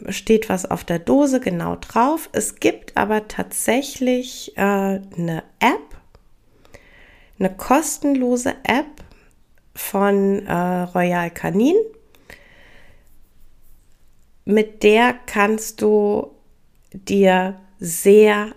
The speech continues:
einfach die, ähm, verwertbare Energie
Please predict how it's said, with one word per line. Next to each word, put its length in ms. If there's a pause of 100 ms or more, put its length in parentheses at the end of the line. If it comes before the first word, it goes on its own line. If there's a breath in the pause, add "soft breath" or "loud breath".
(180)
einfach 720 (1300)
die, 500
ähm, 580 (320)
verwertbare 960
Energie 680